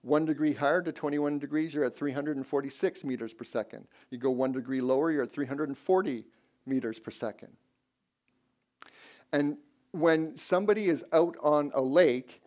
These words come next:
that's nice and calm and smooth, and they're talking and they're speaking towards people, what happens is because of the change in the air temperature, I won't get into all the details because, well, it's quite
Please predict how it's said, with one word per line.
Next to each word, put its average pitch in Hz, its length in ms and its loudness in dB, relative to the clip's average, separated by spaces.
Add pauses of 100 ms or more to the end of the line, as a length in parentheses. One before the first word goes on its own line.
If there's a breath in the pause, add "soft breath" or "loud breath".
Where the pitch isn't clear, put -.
(120)
that's 139 240 -4
nice 147 320 0
and 147 160 -6
calm 147 320 -2
and 131 100 -6
smooth, 143 560 -4 (360 soft breath)
and 139 180 -2
they're 131 200 0
talking 139 760 -6 (440 soft breath)
and 127 220 0
they're 135 120 2
speaking 165 480 -4
towards 156 500 -2
people, 120 540 -8 (280 soft breath)
what 147 160 0
happens 185 500 -2
is 135 120 -4
because 170 420 -4
of 185 140 -10
the 180 80 0
change 160 380 -4
in 147 100 -6
the 135 140 -6
air 165 200 0
temperature, 123 680 -6 (560 soft breath)
I 131 80 0
won't 160 180 0
get 170 140 2
into 160 200 -4
all 156 120 0
the 147 100 -4
details 131 680 -4 (300 soft breath)
because, 123 640 -6 (680)
well, 117 240 -4
it's 127 220 -6 (120)
quite 135 200 -2